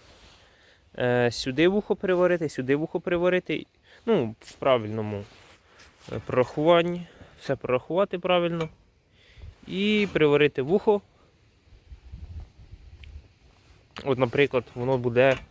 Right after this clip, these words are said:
зараз вам покажу, незручно одною рукою це все робити, але ось воно, допустимо, це піднята на, це в піднятому воно положенні. Ми приваримо вухо десь ось тут, воно буде,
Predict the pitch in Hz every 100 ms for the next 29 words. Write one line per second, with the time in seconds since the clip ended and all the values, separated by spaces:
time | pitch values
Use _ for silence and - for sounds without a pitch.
0 | - _ _ - - - - - - 113
1 | 113 - 110 117 123 180 151 123 - 120
2 | 113 110 - 131 131 117 - 104 113 110
3 | 117 - 175 147 - - 110 107 107 -
4 | 123 139 - - - - - - - -
5 | - - 160 147 123 117 107 - - 123
6 | 123 - 101 - - - - - - -
7 | - 147 123 120 113 - - - - -
8 | _ 123 135 131 120 _ _ - 165 160
9 | - 156 123 110 107 104 101 104 - 104
10 | 98 - - _ _ - - - _ 175
11 | 180 - 127 127 117 123 - 107 107 -
12 | - - 113 - - 214 - - _ -
13 | 113 113 107